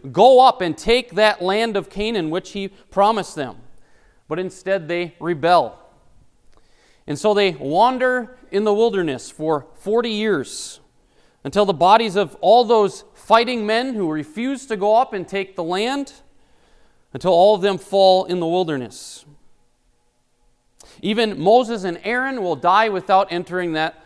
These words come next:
land of promise for their sin. But now this last book of Moses, this book of Deuteronomy, summarizes all the Lord's dealings with Israel since Sinai. It reminds the people of the Lord's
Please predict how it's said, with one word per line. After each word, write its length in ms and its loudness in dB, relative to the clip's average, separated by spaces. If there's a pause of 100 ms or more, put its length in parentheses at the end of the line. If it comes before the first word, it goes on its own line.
(120)
land 320 -4
of 140 -10
promise 640 -2
for 160 -6
their 160 -4
sin. 420 -6 (1800)
But 100 -6
now 80 4
this 240 -2
last 640 -2
book 300 -2
of 100 -4
Moses, 440 -4
this 100 -16
book 240 -10
of 140 -10 (240)
Deuteronomy, 800 -2 (920)
summarizes 800 2
all 260 4
the 100 -6
Lord's 300 0
dealings 340 -4
with 120 -8
Israel 400 -4
since 480 -12
Sinai. 480 -6 (960)
It 40 -2
reminds 420 2
the 80 -8
people 340 -4
of 80 -2
the 60 -2
Lord's 440 -4